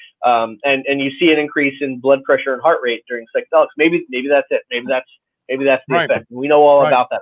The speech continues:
Speaker 1: effect, right? Um, but, but yeah, really, uh, I-, I'll, I'll keep saying, you know, we're at the tip of the iceberg in understanding the effects of these drugs on the mind and the body. And,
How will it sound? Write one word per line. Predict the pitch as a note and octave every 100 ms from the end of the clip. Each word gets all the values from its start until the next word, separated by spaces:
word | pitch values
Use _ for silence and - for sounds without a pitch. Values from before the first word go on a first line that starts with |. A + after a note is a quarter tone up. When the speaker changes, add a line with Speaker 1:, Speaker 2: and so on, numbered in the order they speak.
| -
Speaker 1:
effect, | F2+ -
right? | A#2 A#2+ - _ _ -
Um, | C3+ A#2+ -
but, | C3+ - _ _ _ -
but |
yeah, | D3 D#3+
really, | C#3+ F3 F3+ E3 C3+
uh, |
I-, | C#3+ C#3 C3+ C3 B2+ C#3 B2+ C#3+
I'll, | C3+ -
I'll | C3+ C3+
keep | C#3 -
saying, | D#3 C3 B2+
you |
know, | B2+
we're | C3 D3+
at |
the | D3 -
tip | D#3
of | C3+
the | B2+
iceberg | C3 - B2+ A#2
in |
understanding | A#2 A2 - A#2+ A#2
the | G#2+
effects | G2+ A#2+ -
of | A2+
these | A2 -
drugs | A#2+ A2 A2+
on | G#2+
the | G#2+
mind | G#2+ A#2+ B2 B2+
and | C3
the | - A2 -
body. | A2+ A#2+ B2 A#2+ A#2+ - _ _ -
And, | A#2 G#2+ G#2+